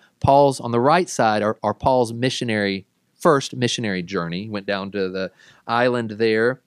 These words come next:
of Cyprus and then up to just the bottom part of Turkey. In fact, I think I put some arrows on there to sort of show in this map on the left, which is more modern, you know, we're not, he's not getting up into the,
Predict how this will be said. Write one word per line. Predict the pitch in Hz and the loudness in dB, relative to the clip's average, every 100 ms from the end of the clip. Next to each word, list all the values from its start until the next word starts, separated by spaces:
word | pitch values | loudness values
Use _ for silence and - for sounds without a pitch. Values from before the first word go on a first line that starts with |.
| _ - | _ -10
of | 104 | -8
Cyprus | - 135 123 - 127 117 | -2 0 0 0 -4 -2
and | 107 | -4
then | 104 - | -4 0
up | 131 - | 0 0
to | - | -12
just | 117 185 220 - | -4 0 0 0
the | 185 | -4
bottom | 156 151 190 185 131 | 0 4 4 4 -2
part | - 98 85 - _ _ _ _ | -6 -6 -6 -8 _ _ _ _
of | 98 - | -10 -8
Turkey. | - 95 - 110 | -4 -4 -2 -6
In | 98 | -4
fact, | 123 | -4
I | 113 | -2
think | 139 131 | -4 -4
I | |
put | 101 110 | -4 -4
some | - 101 | -4 -2
arrows | 104 98 92 | 2 2 0
on | 92 | -2
there | 90 87 | -2 -4
to | - | -6
sort | - 110 | -2 -2
of | 92 | -2
show | - 131 117 104 95 - _ _ - | -2 4 4 4 0 -6 _ _ -10
in | 98 | -8
this | 92 - | -6 -4
map | 117 110 101 | -2 -2 -2
on | |
the | 95 | -2
left, | 117 156 - | 2 2 0
which | 113 | -6
is | 104 104 | -8 -6
more | 101 | -4
modern, | 110 143 110 90 90 _ _ _ - | 0 2 0 -2 -8 _ _ _ -14
you | 104 | -8
know, | 92 | -4
we're | 123 | -2
not, | 165 160 | -2 -4
he's | 147 143 | -6 -2
not | 175 143 | -4 -2
getting | 160 156 | -4 -2
up | 156 160 127 | 0 0 -2
into | 113 117 | -2 -2
the, | 110 104 98 | 0 -2 -2